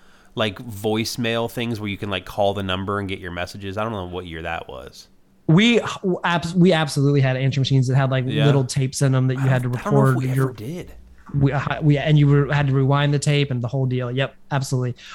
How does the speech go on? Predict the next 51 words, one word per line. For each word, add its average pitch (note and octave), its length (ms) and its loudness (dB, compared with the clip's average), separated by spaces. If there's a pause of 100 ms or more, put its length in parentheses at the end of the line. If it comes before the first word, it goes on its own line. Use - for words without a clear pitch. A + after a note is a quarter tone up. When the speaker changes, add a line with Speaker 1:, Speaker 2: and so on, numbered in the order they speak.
(100)
Speaker 2:
I G3+ 80 0
never C4+ 160 4
had B3+ 140 4
one, G#3 100 4
I G3 100 0
don't C#4 160 2
ever A#3 160 2
remember F3+ 240 4
having D#3+ 400 2
the D3+ 180 2
kind D3+ 200 0
of A#2+ 60 -2
standalone E3 600 2
ones F#3 280 4
'cause C#3+ 140 4
originally D3+ 680 2 (280)
they E3 100 4
weren't D#3+ 220 4
even C3+ 480 0 (100)
connected D3 420 2
to - 60 -4
the A#2+ 100 -6
phone. D3 360 0
Like, A#2+ 160 -4
you D3+ 60 2
had D3 60 4
to C3+ 60 0
plug C#3 260 0
it C3+ 80 2
in C3+ 340 2 (360)
to - 120 2
your C#3 160 4
phone. C3+ 600 0
It D#3+ 40 -6
was C#3+ 120 0
a C3 60 -2
separate C3+ 380 0
device. C3+ 520 0
Speaker 1:
Yeah. A#2 280 -2 (360)
Speaker 2:
Um, C#3+ 180 2
but D3+ 80 4
we E3+ 120 6
definitely B3 240 2
had A3 100 2
the F#3 80 2
ones D#3 260 4
that D#3 80 0
were C#3+ 100 2
the C3+ 60 0
phone C#3 420 2
and C#3 460 -2